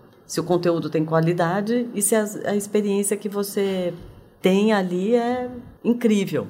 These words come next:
São empresas que tão todas no mesmo desafio. E agora a gente começa a identificar no mercado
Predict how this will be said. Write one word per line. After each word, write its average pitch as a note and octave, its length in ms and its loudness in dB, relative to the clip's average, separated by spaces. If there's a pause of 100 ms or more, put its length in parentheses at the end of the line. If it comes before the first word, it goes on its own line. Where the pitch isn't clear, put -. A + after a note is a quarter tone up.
(440)
São B3+ 240 2
empresas C#4 460 0
que C#4 100 -6
tão C#4+ 200 0
todas B3 420 2
no C#4 100 2
mesmo G#3+ 400 0
desafio. C3+ 640 -6 (180)
E F3+ 120 -2
agora F#3 460 0
a - 20 2
gente A#3+ 200 0
começa B3+ 420 0
a D4+ 40 -4
identificar F3+ 640 -4
no D3+ 80 0
mercado D#3 720 -4